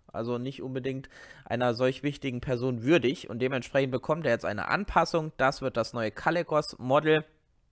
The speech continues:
Es sieht auf jeden Fall von den Texturen deutlich detaillierter aus. Es ist nicht mehr so klumpig, klobig, wie auch immer. Ähm, hier sehen, das sieht so ein bisschen so aus, als würden sich da wie so magische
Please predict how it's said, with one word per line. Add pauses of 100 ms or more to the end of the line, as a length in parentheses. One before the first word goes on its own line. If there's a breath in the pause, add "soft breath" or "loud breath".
(340)
Es
sieht
auf
jeden
Fall (340 loud breath)
von
den
Texturen
deutlich
detaillierter
aus.
Es
ist
nicht
mehr
so
klumpig,
klobig, (440 loud breath)
wie
auch
immer. (340 loud breath)
Ähm,
hier
sehen, (120)
das
sieht
so
ein
bisschen
so
aus,
als
würden
sich
da
wie
so (540 soft breath)
magische